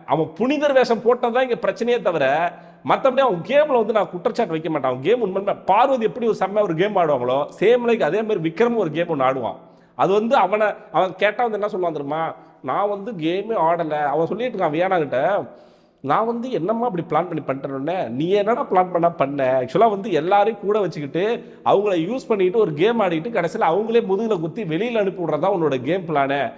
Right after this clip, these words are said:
அப்படிங்கிற மாதிரி வந்து வியானா எக்ஸ்பிரஸ் பண்ணிட்டாங்க. அவனே ஒரு இடத்துல சொல்லியிருப்பான். அவங்களுக்கு எத்தனை பேர் ஞாபகம் இருக்கு? துஷார்ட்ட போயிட்டு துஷாரும், ஆ,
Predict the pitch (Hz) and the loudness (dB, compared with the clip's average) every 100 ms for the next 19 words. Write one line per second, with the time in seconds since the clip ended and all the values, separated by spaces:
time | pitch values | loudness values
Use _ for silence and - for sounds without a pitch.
0 | - - 143 165 160 160 233 208 185 165 | -14 -2 2 4 2 2 2 0 0 2
1 | 202 185 - 202 - 156 143 113 92 - | 2 0 -2 -6 -4 -4 -2 -4 -6 -16
2 | - - 120 185 190 170 180 180 185 156 | -12 -4 0 2 2 0 -4 -2 0 0
3 | 147 151 190 190 202 180 180 165 123 151 | 0 0 -2 -2 -2 0 2 0 -2 -2
4 | 196 190 151 156 165 143 151 185 185 185 | 0 0 -4 -6 -6 -6 -2 0 2 4
5 | 165 135 135 139 131 123 | 2 2 0 0 0 0